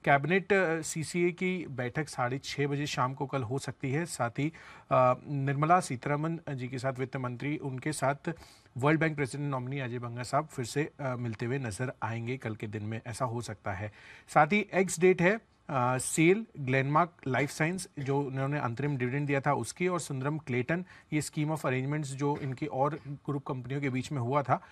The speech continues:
उसकी एक्स डेट कल के दिन में ही तय की गई है। अज-, अजंता फार्मा, इसके buyback की एक्स डेट है और फरवरी महीने का जो महंगाई आंकड़ा है जापान का, वो भी आपके सामने आएगा। और अंत में सत्ताईस मार्च यानी कि सोमवार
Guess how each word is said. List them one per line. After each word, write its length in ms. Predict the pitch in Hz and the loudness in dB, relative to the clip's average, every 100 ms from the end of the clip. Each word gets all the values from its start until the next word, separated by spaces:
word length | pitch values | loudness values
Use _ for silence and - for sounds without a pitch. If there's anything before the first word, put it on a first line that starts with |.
| - - | -16 -8
उसकी 300 | 139 - 165 | -6 -2 -2
एक्स 200 | 135 107 | -2 -2
डेट 180 | 131 156 | -2 0
कल 160 | 131 117 | 0 -2
के 120 | 123 | -4
दिन 140 | 117 | -4
में 200 | 120 123 | -4 -4
ही 140 | 120 151 | -4 -4
तय 180 | 143 113 | -4 -4
की 180 | 117 | -4
गई 180 | 110 113 | -4 -2
है। 180 | 104 123 | -2 -2
अज-, 220 | 120 127 - - | -2 -4 -6 -4
अजंता 380 | 131 143 147 | 0 0 2
फार्मा, 460 | 123 151 139 160 196 - | 4 4 4 2 -2 -6
इसके 260 | - 151 | -4 -2
buyback 480 | 120 110 120 147 156 | 2 2 4 2 0
की 120 | 175 | 0
एक्स 200 | 156 135 | -2 0
डेट 220 | 147 151 | -4 0
है 140 | 160 190 - - - - | 0 -2 -6 -20 -8 4
और 200 | 170 233 | 4 4
फरवरी 540 | - - 156 165 226 | -4 -2 0 2 2
महीने 340 | 185 143 135 131 | 0 -2 -2 -4
का 120 | 143 | -4
जो 120 | 139 | -2
महंगाई 340 | 131 117 120 | -4 -2 -2
आंकड़ा 260 | 127 117 127 | -2 -2 -2
है 120 | 123 | -2
जापान 380 | 113 117 113 113 | -2 -2 -2 -2
का, 100 | 170 | -2
वो 180 | 165 110 | -2 -2
भी 140 | 117 | 0
आपके 240 | 117 - 120 | -2 -4 -8
सामने 320 | 113 110 117 | -6 -4 -4
आएगा। 180 | 120 147 | -4 -2
और 80 | |
अंत 220 | 151 131 147 | -4 -4 -6
में 100 | 156 | -6
सत्ताईस 580 | - 117 - 135 147 - | -8 -10 -2 -2 -2 -2
मार्च 280 | 139 151 131 | -4 -4 -6
यानी 200 | 113 120 | -6 -6
कि 60 | |
सोमवार 460 | 127 120 120 143 | -8 -6 -2 0